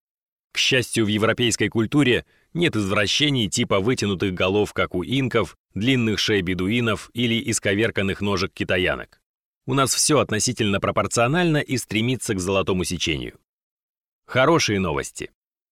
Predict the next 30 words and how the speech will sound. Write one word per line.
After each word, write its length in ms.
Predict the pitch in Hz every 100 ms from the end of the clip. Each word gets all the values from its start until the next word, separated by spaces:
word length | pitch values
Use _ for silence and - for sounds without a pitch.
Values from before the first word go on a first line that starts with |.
| _ _ 123
Несмотря 420 | 127 135 131 160
на 100 | 147
то, 140 | 160
что 200 | 139 131
отдельно 500 | 123 104 131 143 120
вы 120 | 113
не 120 | 117 107
сможете 500 | 135 156 127 113 110
застройнить 800 | 110 - 104 104 107 101 - -
какую-либо 540 | 101 - 104 98 95
часть 380 | 92 104 95 -
своего 440 | - - 95 87 90
тела 400 | 95 87 87 - _ _
и 80 | 117
в 40 |
процессе 480 | - 107 - 110 -
могут 300 | 101 101 101
быть 220 | 92 104
перекосы, 600 | - 104 110 175 156 87 - _ _ _ _
так 180 | 110 104
как 140 | 101
в 60 | -
каком 300 | 110 117 92
порядке 380 | 98 104 -
уходят 380 | 98 - 101 92
какие 240 | 92 - 92
недостатки, 720 | 92 92 - 127 - 107 - _
регулируется 640 | - 107 110 110 98 95 -
исключительно 720 | 104 104 - 101 110 - 98 95
генетикой, 600 | 98 95 82 85 80